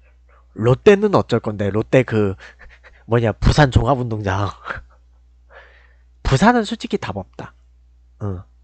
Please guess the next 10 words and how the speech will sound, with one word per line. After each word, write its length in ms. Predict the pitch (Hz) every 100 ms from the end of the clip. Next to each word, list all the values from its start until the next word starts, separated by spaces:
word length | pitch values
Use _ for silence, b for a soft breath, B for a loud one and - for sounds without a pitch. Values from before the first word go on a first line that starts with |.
| _ _ _ b b b b b b b _ _ -
롯데는 560 | 113 - 185 160 147 135
어디 520 | 107 120 135 123 110 -
바깥으로 480 | 120 - - 135 123
나가야 320 | 101 107 107
되겠다. 440 | 92 95 - - _ _ _ _ _ _ _
어쩔 260 | 104 - 165
수가 200 | 233 165
없겠네요. 480 | - 110 95 90 - _ _ _ -
음. 260 | 110 95 92 B 453 B _ _ _ _ _ _ _ _ _ B B B B B B _ _ _ - _ _ _ _ -
어쨌든 640 | 127 196 180 - 226